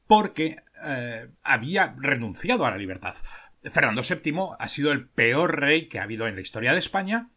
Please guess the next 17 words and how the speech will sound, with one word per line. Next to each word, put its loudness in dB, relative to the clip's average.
De 2
hecho, 2
ha 2
sido 0
el -2
rey -2
menos 0
español, 2
pese 2
a 0
que, -4
a -2
que -10
fuera 2
rey 0
de -4
España. -6